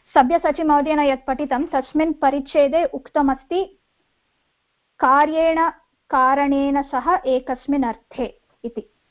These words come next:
कार्येण कारणेन सह एकस्मिन् अर्थे इति। तत्, तस्य वाक्यस्य विच्छेदं कृत्वा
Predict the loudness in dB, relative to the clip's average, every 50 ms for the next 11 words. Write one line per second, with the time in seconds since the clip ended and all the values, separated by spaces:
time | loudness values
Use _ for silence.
0 | _ _ _ _ _ _ _ _ _ _ _ _ _ _ _ _ _ _ _ _
1 | _ _ _ _ _ _ _ _ _ _ _ _ _ -4 -2 0 0 0 0 -2
2 | -2 -2 -2 -4 -6 -4 -4 -2 -2 -2 -2 -4 -4 -6 -6 -6 -6 -6 -6 -8
3 | -8 -6 -4 -4 -4 -4 -4 -6 -6 -8 -8 -6 -6 -6 -6 -8 -8 -10 _ -10
4 | -10 -10 -10 -10 -12 -12 -14 _ _ _ _ -2 -2 -2 -4 -8 _ _ -4 -4
5 | -2 0 2 2 2 2 2 -2 -2 -2 -2 -2 -2 -2 -2 -2 -2 -2 -4 -8
6 | -10 -8 -2 0 0 2 2 0 -2 -4 -8 -10 -10 -12 -12 -12 _ -6 -4 -2
7 | -4 -4